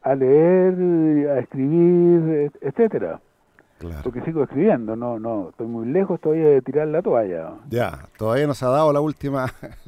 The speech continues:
Speaker 2: <laughs> la
Speaker 1: No.
Speaker 2: última pelea. <laughs>
Speaker 1: No, no, no.
Speaker 2: Ni <laughs> Oye, eh, volviendo al tema de la literatura, del, de tus cuentos, ¿hay algún cuento en particular que a ti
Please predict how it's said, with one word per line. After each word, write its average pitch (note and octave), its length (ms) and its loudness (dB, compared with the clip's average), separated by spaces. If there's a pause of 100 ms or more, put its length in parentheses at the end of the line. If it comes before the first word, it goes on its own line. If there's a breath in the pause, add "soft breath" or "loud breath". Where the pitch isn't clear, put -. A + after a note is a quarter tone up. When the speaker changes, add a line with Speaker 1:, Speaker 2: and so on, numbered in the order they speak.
(140)
Speaker 2:
<laughs> - 560 -20
la G#2+ 80 -6
Speaker 1:
No. B2 80 4
Speaker 2:
última F#3 320 6
pelea. C#3 380 6 (340)
<laughs> - 300 -8
Speaker 1:
No, C#3+ 580 -2
no, A2+ 240 -4
no. G#2 460 -8 (200)
Speaker 2:
Ni A2+ 360 -4 (1160 soft breath)
<laughs> - 1300 -10
Oye, B2+ 400 0 (140)
eh, G2+ 400 -4 (600 soft breath)
volviendo D#3 520 -4
al D3 100 -4
tema D#3+ 320 2
de C#3 60 2
la B2 140 4
literatura, A#2+ 640 2 (300)
del, G2 640 -4 (140)
de G#2+ 140 -8
tus G2+ 120 -14
cuentos, B2 580 -2 (360 soft breath)
¿hay C#3+ 180 2
algún D3+ 280 4
cuento D#3 400 0
en C#3+ 80 -4
particular A#2+ 680 0
que B2 220 -4
a A2 80 2
ti D#3+ 420 -6